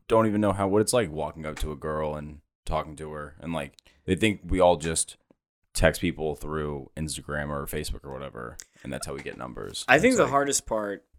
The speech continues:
Speaker 2: at least for me, and I think for a lot of us, is, like, initiating conversation. Like, how do you, like, approach somebody and
Speaker 1: Yeah.
Speaker 2: start talking with it being, like, natural and comfortable and cool and stuff without it
Speaker 1: Mm-hmm.
Speaker 2: being, like, obvious that you're just a creep wanting to get their number or something?
Speaker 1: Yeah. <laughs>
Speaker 2: So, like, I think that, like, canvassing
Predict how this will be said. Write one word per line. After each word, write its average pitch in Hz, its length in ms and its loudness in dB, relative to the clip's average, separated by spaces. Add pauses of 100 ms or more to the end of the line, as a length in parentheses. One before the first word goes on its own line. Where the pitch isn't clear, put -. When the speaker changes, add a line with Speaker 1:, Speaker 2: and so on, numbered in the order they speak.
(140)
Speaker 2:
at 117 80 4
least 160 260 8
for 110 140 2
me, 101 260 0
and 92 80 -4
I 92 60 -4
think 120 240 -6
for - 80 -8
a 92 60 0
lot 92 220 0
of 85 100 -8
us, 82 180 2
is, 87 160 0
like, 78 320 -6
initiating 101 800 -2
conversation. 107 640 -2
Like, 95 160 -8
how 98 160 -2
do 101 60 -8
you, 95 80 -8
like, 87 180 -8
approach 90 460 -4
somebody 95 480 -4
and 101 120 -4
Speaker 1:
Yeah. 98 60 2
Speaker 2:
start 92 340 0
talking 95 640 -8
with 104 180 0
it 98 140 -8
being, 95 220 -4
like, 85 260 -10
natural 110 600 2
and 92 100 -8
comfortable 92 580 -8
and 82 100 -12
cool 90 380 -8
and 87 100 -4
stuff 90 360 -4
without 90 180 -6
it 78 40 -2
Speaker 1:
Mm-hmm. 73 100 -4
Speaker 2:
being, 87 160 -8
like, 85 180 -14
obvious 87 500 -2
that 87 120 -10
you're 82 160 -8
just 82 240 -6
a 80 40 -8
creep - 480 -8
wanting 87 280 -8
to 82 60 -8
get 80 160 -8
their 82 100 -10
number 85 380 -8
or 92 40 -4
something? 64 220 0
Speaker 1:
Yeah. 87 840 0
<laughs> - 0 -
Speaker 2:
So, 110 240 6
like, 104 340 2
I 107 140 -2
think 143 220 -4
that, 117 160 0
like, 104 320 -4
canvassing 107 840 4